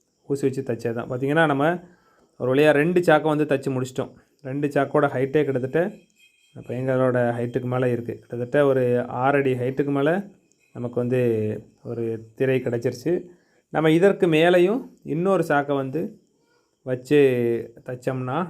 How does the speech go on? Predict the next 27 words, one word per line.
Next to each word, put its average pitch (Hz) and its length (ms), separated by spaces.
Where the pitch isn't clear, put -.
நமக்கு 123 300
ஒரு 135 140
திரை 147 200
மாதிரி 143 200
ஆயிக்கிறோம். 143 320
மழை 156 240
தண்ணி 160 220
எதுவுமே 143 240
உள்ளே 135 260
வராது, 135 360
காத்து 143 720
உள்ளே 131 240
வராது. 123 400
அது 123 120
போக 151 420
தற்காலிக 123 440
தேவைக்கு 117 320
ஆயிக்கும். 107 280
அது 123 160
போக 131 160
பார்த்துக்கிட்டிங்கன்னா 135 540
இதுல 151 340
ஏற்கனவே 165 440
நம்ம 151 220
வந்து 147 200
இது 139 120
போல 143 180